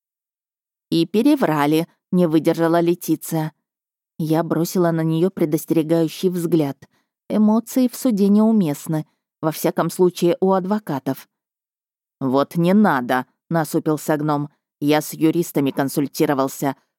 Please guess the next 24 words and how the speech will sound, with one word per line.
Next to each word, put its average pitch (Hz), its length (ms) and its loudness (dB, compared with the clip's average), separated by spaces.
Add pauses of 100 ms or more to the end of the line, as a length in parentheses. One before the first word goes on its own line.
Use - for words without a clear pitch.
Рецепты 165 560 -2
не 160 140 0
защищены 180 760 0
авторским 147 560 -4
правом. 139 420 -2 (500)
Это 143 240 0
не 170 180 2
интеллектуальная 165 920 0
собственность». 143 840 -6 (800)
С - 180 -16
этим, 226 460 0
увы, 233 260 2
не 170 140 2
поспоришь. 135 840 -4 (500)
Поэтому 262 560 0
отвечать 185 640 -2
я 160 160 0
не 160 140 -2
стала. 139 480 -8 (300)
Не 226 140 2
к - 80 -16
совести 233 460 0
же 160 160 2
взывать. 151 640 -2